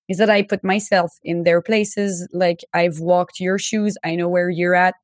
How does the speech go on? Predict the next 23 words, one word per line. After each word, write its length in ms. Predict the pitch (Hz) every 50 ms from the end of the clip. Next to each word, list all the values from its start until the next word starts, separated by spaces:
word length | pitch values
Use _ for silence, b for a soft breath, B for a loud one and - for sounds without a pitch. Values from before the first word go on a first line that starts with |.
| -
and 340 | - 165 165 170 165 170 170
your 180 | 170 175 180 190
reality 600 | 196 208 202 196 196 202 208 214 214 214 208 202
is 240 | - 185 180 180 160
the 80 | 175 165
same 300 | - - 185 190 185 180
as 120 | 180 165
mine. 300 | 185 190 185 185 190 185 - B B B B B B B B _ - -
And, 180 | 180 190 190 -
and 120 | 190 208
it's 180 | 202 - - -
never 360 | 202 202 226 277 294 208 170
through, 320 | 156 - - 180 170 - -
like, 260 | - 170 170 170 - -
i-, 40 |
it's 420 | - 180 175 - - 208 208 - -
never 200 | 233 240 247 220
true. 340 | - - - 262 220 - -
Most 480 | - 214 214 214 226 269 330 320 - -
of 140 | 240 208 165
the 120 | 180 190
opinions 560 | 180 175 - 226 214 214 190 175 170 170 160 - - -
I 200 | 156 151 160